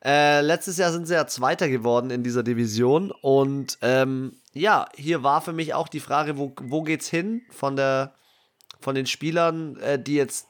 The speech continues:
dieses Team nochmal aufs nächste Level bringen können. Hier wird es für mich seit langem, oder ich glaub das erste Mal sogar ein Tight End, nämlich Darren Waller,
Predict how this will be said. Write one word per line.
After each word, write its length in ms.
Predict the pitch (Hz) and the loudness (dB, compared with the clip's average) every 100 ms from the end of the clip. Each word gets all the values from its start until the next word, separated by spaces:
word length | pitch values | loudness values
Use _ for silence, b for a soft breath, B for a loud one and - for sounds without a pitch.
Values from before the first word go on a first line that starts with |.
| - | -6
dieses 540 | 135 120 117 - - - _ - | -6 -4 -8 -10 -12 -18 _ -6
Team 340 | - 165 180 | -2 -2 -2
nochmal 320 | 160 147 139 | -2 0 0
aufs 100 | 127 | 0
nächste 240 | 143 139 123 | -4 -6 -2
Level 240 | 123 156 | 0 -2
bringen 260 | 156 160 156 | -2 -2 -2
können. 280 | 160 160 156 b b b b b b | -2 -4 -8 b b b b b b
Hier 180 | - 175 | 0 2
wird 140 | 247 | 2
es 100 | 254 | 0
für 180 | - 185 | -4 -4
mich 420 | 185 277 330 - _ _ | 0 0 0 -8 _ _
seit 280 | - 156 | -2 0
langem, 400 | 151 185 233 254 | 2 0 0 -2
oder 160 | - 131 | -2 -2
ich 80 | 120 | -2
glaub 140 | 131 | -4
das 120 | 120 | -6
erste 320 | 113 160 190 196 | -2 -2 -2 -2
Mal 160 | 185 | -2
sogar 300 | 175 160 156 | -2 0 0
ein 120 | 170 | 0
Tight 260 | 180 214 143 | -2 0 0
End, 260 | 107 98 - | 0 -2 -4
nämlich 260 | 123 - | -6 -4
Darren 360 | 143 165 196 175 | 0 2 2 2
Waller, 580 | 135 143 123 110 147 | 4 4 2 0 -4